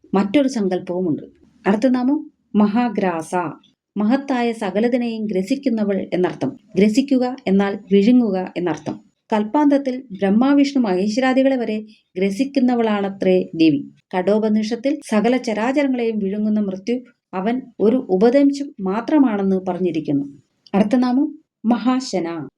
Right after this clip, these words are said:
മഹത്തായ സകലതിനെയും അശിക്കുന്നവൾ എന്നർത്ഥം. അശിക്കുക എന്നാൽ ഭക്ഷിക്കുക എന്നർത്ഥം.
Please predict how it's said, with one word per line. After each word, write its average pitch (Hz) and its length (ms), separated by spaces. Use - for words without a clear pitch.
മഹത്തായ 233 600
സകലതിനെയും 214 960
അശിക്കുന്നവൾ 196 760
എന്നർത്ഥം. - 400
അശിക്കുക 269 680
എന്നാൽ 214 280
ഭക്ഷിക്കുക 214 840
എന്നർത്ഥം. 170 440